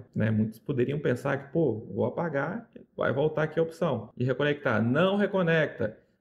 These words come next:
Agora eu vou mostrar a solução. Eu vou vir aqui no Mibrofit. Cadê Mibrofit? Que vai resolver isso aqui. É só isso aqui, ó. Tá vendo aqui o aplicativo Mibrofit? Clique em cima e segura.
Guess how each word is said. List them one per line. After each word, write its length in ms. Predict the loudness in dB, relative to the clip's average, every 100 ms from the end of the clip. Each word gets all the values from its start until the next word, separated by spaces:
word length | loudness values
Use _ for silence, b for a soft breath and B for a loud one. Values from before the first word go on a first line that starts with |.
| -12
Agora 280 | 0 2 4
eu 20 |
vou 100 | 2
mostrar 260 | -2 0 -2
a 40 |
solução. 640 | 0 -4 -2 0 0 -2 -8
Eu 60 | -2
vou 160 | 0 0
vir 140 | -2
aqui 200 | -2 0
no 140 | 2
Mibrofit. 880 | 2 2 2 2 0 -2 -4 -20 _ -8
Cadê 260 | 0 4
Mibrofit? 1080 | 4 2 -2 -2 0 0 -2 -2 0 2 -2 -8 _ _ -10
Que 80 | -2
vai 160 | 2
resolver 400 | 2 2 2 2
isso 140 | 0 -2
aqui. 220 | -2 -2
É 40 |
só 220 | 0 2 2
isso 160 | 2
aqui, 220 | -2 -2
ó. 40 | -4
Tá 440 | -4 _ _ -4
vendo 100 | -2
aqui 140 | 0 0
o 20 |
aplicativo 420 | 0 -2 -2 -2
Mibrofit? 640 | 0 -2 0 -2 -2 -8 _
Clique 220 | -4 0
em 60 | -2
cima 180 | 0 -2
e 60 |
segura. 520 | -2 -2 0 2 0